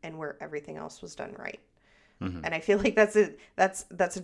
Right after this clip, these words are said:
Speaker 1: that we're just gonna keep harping on that for the <laughs> majority of the episode.
Speaker 2: So I, I like the, and you're a girl, you, you can, you can probably attest to this. So what, hang on. So Jupiter, we see, we come back to Jupiter.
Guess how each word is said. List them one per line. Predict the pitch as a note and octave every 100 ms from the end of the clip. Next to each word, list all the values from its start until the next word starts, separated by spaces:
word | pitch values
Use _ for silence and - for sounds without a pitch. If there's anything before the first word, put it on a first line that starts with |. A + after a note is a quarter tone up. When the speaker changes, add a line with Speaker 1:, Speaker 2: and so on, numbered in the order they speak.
| - F#3
Speaker 1:
that | E3 -
we're | F#3
just | F3+ -
gonna | F#3+
keep | F3+ G3+ G3+
harping | E3+ F3 D3+
on | D3 D3+
that | D3 -
for | D#3+ D#3
the |
<laughs> | F#3
majority | B3 - F3+ D#3 D#3
of | D3+
the | -
episode. | - - - - F2+ - - - - - - - - _ _ -
Speaker 2:
So | - G#2+ -
I, | A#2+
I | -
like | A#2 A#2+
the, | A#2+ G2 F#2 F2 E2 - _ _ _ _ -
and | B2 B2
you're | E3+
a | G2
girl, | F2+ F2
you, | F2
you | G2+
can, | F#2
you | F2+
can | F2+ E2
probably | E2+ D2+ C#2 -
attest | - E2 -
to | E2
this. | D#2 D#2 - -
So | G#2+ F#2+
what, | F2+ A#2 A#2 A2+
hang | G#2+ F#2+
on. | D#2+ D#2
So | - G2 F#2 - - - _ _ _ _ -
Jupiter, | - B2+ A2+ B2+ B2+ A2+ - _ _ - -
we | G#2
see, | - -
we | G#2+
come | G2+ B2
back | A#2
to | A2
Jupiter. | G2 E2 - C2